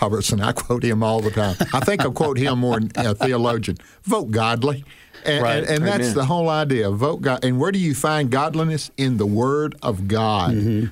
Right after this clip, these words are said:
Speaker 1: That's where you find it. What does God's Word say? And, uh, that's, that should be the Christians', that, that should be our model.
Speaker 2: Absolutely. Okay.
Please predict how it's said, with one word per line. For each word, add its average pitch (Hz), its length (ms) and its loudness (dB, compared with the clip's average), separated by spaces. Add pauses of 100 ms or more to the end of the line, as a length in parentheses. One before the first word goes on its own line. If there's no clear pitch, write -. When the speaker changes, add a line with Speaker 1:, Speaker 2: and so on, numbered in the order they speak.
Speaker 1:
That's 120 300 -2
where 160 140 2
you 170 140 0
find 120 320 0
it. - 120 -4
What 127 300 -2
does 113 200 -2
God's 127 460 0
Word 127 500 0
say? 104 460 0 (460)
And, 113 600 0
uh, 110 340 2
that's, 139 400 -4 (260)
that 123 220 -2
should 143 180 0
be 147 120 0
the 123 160 -2
Christians', 151 800 -2 (240)
that, 127 360 -2
that 139 160 0
should 131 200 -4
be 151 120 2
our 156 120 0
model. 160 340 0 (580)
Speaker 2:
Absolutely. 120 680 0 (800)
Okay. 160 460 0